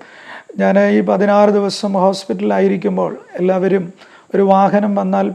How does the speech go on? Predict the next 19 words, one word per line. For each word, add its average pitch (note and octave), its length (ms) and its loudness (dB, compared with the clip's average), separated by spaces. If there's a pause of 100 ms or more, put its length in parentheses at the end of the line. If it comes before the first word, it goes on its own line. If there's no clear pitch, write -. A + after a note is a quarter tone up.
പറയുന്നത്, F#3+ 640 -2 (500)
ആ, F#3 340 4 (760)
ആ, F#3+ 580 0 (260)
മരണവാർത്തയെക്കുറിച്ച് F#3 1400 2 (320)
ആയിരുന്നു. F3 540 -2
ആ F3+ 100 0
വാഹനത്തിൽ, F3 640 -2 (500)
ആ, F3+ 360 0 (380)
ഇങ്ങനെ, F#3 460 0 (480)
ആ, F3+ 280 0
ഈ F#3 260 0 (240)
രാജേഷ് F#3+ 420 -2
എന്ന് F#3 120 -2
പറയുന്ന F3 380 0
ഞാൻ F3 260 -4
മരിച്ചു F3+ 400 -2
വരുന്ന, F3+ 420 2 (460)
ആ, F#3 380 2
വാഹനമായിരിക്കും F3+ 920 2